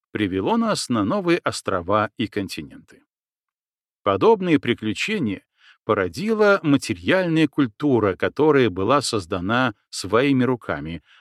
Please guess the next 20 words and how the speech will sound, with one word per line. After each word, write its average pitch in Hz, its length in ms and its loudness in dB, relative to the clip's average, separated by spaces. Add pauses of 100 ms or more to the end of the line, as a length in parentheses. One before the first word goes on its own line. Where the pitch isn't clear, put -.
а 104 160 2
не 98 180 0
являлась 131 580 -2
продуктом 127 680 -2 (220)
биологической 120 840 0
эволюции. 90 680 -6 (540)
Но 175 360 2
они 131 480 -2
обусловили 147 880 0 (280)
физические 147 880 -2
изменения, 110 720 -2
которые 135 420 -2
все - 260 -4
еще 147 320 -2
зримы 135 520 0 (200)
во 101 220 0
внешности 170 800 -6 (240)
и 151 80 -8
цвете 139 480 -4
кожи 110 500 0